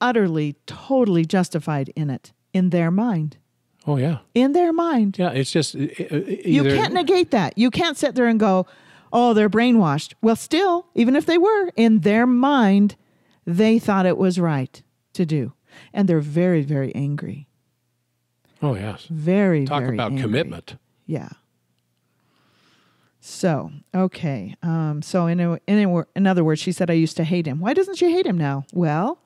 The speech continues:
Speaker 1: maybe because he asked for forgiveness. Maybe because she was able to express what was done to her and how horrific
Speaker 2: And
Speaker 1: it
Speaker 2: he
Speaker 1: was.
Speaker 2: understood the depth and the gravity of what he did to her.
Speaker 1: Enough to the point she's allowing him to be by her.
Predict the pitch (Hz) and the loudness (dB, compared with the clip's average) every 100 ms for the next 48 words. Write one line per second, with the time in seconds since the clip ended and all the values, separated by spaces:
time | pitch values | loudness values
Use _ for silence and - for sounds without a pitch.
0 | _ _ _ _ _ 165 165 226 311 285 | _ _ _ _ _ -2 0 0 0 0
1 | 302 - 196 - 208 - 208 202 202 170 | 0 0 -2 0 -2 -2 -2 -2 0 -2
2 | 143 - _ _ _ _ _ _ 208 220 | -4 -12 _ _ _ _ _ _ 0 2
3 | 254 240 - 220 - 254 220 196 - 247 | 2 0 -2 -2 -2 0 0 -2 -2 -2
4 | 285 320 320 - 233 - 202 - - 208 | 2 0 -2 -2 -2 -2 -6 -10 -4 0
5 | 185 170 - _ _ _ - 180 196 180 | 0 -2 -10 _ _ _ -4 -2 0 -2
6 | 160 165 170 160 151 143 139 - _ _ | -2 -2 -2 -2 -4 -6 -8 -16 _ _
7 | _ _ _ _ _ _ _ 175 160 190 | _ _ _ _ _ _ _ -4 -2 0
8 | 196 180 185 185 180 175 139 131 127 151 | 0 0 0 0 0 -2 -2 -2 0 0
9 | 127 127 120 - - 131 104 101 107 92 | 0 0 -2 -2 -2 -2 -2 -6 -8 -6
10 | 127 123 - - 104 98 - 117 123 117 | -4 -4 -6 -6 -6 -6 -6 -4 -4 -4
11 | 104 95 92 110 104 - 120 104 104 92 | -6 -6 -6 -4 -6 -4 -8 -4 -6 -6
12 | - 82 110 - 185 180 196 233 - 320 | -10 -10 -6 -4 -2 0 0 0 -2 -2
13 | 320 302 285 - 285 254 247 247 240 247 | -2 -4 -4 -2 0 0 0 2 2 2
14 | 247 233 180 233 320 220 180 156 165 190 | 2 0 -2 0 0 0 0 0 0 -2